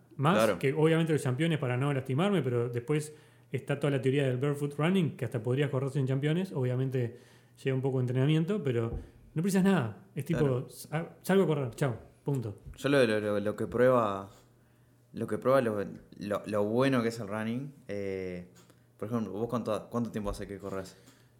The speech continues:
Speaker 1: Pa, y creo que debe haber arrancado en el dos mil, capaz que dos mil catorce, quince. Yo,
Speaker 2: Claro.
Speaker 1: yo no podía correr,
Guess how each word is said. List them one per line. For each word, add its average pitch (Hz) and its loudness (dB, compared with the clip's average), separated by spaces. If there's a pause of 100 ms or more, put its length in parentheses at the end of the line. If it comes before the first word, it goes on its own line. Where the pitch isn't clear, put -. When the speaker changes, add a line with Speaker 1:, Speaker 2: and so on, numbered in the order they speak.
(600)
Speaker 1:
Pa, - -12 (400)
y 139 -12
creo 170 -4
que 143 0
debe 180 0
haber 139 -2
arrancado 123 -2
en 160 -2
el 120 -2
dos 117 -4
mil, 120 -2
capaz 131 -8
que 160 -4
dos 135 -4
mil 143 -4
catorce, 123 -4
quince. 139 -6 (380)
Yo, 185 0
Speaker 2:
Claro. 202 -6
Speaker 1:
yo 202 2
no 196 2
podía 156 4
correr, 107 -4